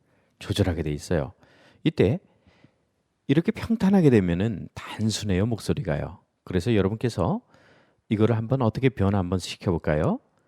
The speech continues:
저음은요, 가운데 있는 게 좋은데요. 만약에 저음을 높이면요, 이렇게 먹먹한 소리로 돼요. 물론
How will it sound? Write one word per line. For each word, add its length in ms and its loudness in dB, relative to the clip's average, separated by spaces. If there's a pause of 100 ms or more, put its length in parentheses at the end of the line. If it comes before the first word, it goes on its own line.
(600)
저음은요, 920 4
가운데 420 2
있는 160 2
게 60 0
좋은데요. 400 0
만약에 340 0
저음을 500 4 (260)
높이면요, 920 12 (320)
이렇게 300 10
먹먹한 800 6
소리로 440 4
돼요. 380 2 (880)
물론 440 10